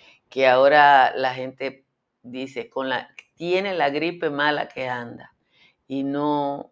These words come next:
va y se hace una prueba de covid. Entonces, eh,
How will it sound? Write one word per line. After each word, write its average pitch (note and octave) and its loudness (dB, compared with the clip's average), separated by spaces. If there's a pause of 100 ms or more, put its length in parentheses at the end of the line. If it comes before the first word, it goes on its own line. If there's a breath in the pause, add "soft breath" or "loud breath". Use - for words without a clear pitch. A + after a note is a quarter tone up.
va A#2 -6
y B2 -16
se A2 -12
hace A#2 -14
una A#2 -16
prueba A#2 -16
de A#2 -16
covid. B2 -10
Entonces, D#3 -8 (800)
eh, C3 -2